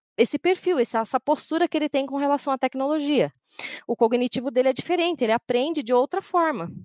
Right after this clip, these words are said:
Ele aprende copiando, ele aprende lendo, né? Ele estuda pra prova decorando. A gente tem alunos ainda que faz isso, que, que aprende dessa forma. E tudo bem,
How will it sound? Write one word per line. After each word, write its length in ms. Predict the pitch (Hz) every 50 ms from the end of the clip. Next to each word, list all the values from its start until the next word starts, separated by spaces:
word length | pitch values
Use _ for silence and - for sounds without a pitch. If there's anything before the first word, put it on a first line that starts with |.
| - _
Ele 140 | - 202 202
aprende 340 | 214 - - 220 214 220 220
copiando, 760 | - 233 - - 302 330 302 294 277 277 269 247 262 269 262 - _ _ _ _ _
ele 120 | - 220 202
aprende 360 | - - 185 175 175 175 220
lendo, 640 | 262 277 277 269 269 269 269 254 240 262 269 262 262 - - - _ _ _ _ _ _ _
né? 300 | - 190 190 202 220 202
Ele 120 | 196 190
estuda 380 | 220 - - - 269 285 - 247
pra 160 | - - 220
prova 520 | - _ 226 220 202 185 180 156 165 160 - - - - - - - _ _
decorando. 1000 | 185 202 190 - - 269 277 277 269 269 262 262 262 247 226 262 269 269 262 - _ _
A 60 | - 240
gente 240 | 294 349 370 -
tem 200 | - 370 392 403
alunos 400 | 415 339 269 240 220 220 208 190
ainda 300 | 202 190 185 180 180 180
que 120 | 180 - -
faz 300 | - 185 170 170 160 -
isso, 360 | - - - - - - - -
que, 240 | - - 190 - -
que 100 | - 196
aprende 400 | 180 - - 220 220 220 196 185
dessa 240 | 165 175 165 - 180
forma. 480 | - - - 160 131 - - - - - _ _ - - - - - -
E 80 | - 294
tudo 240 | - 294 247 226 269
bem, 380 | 277 440 508 508 330 202 165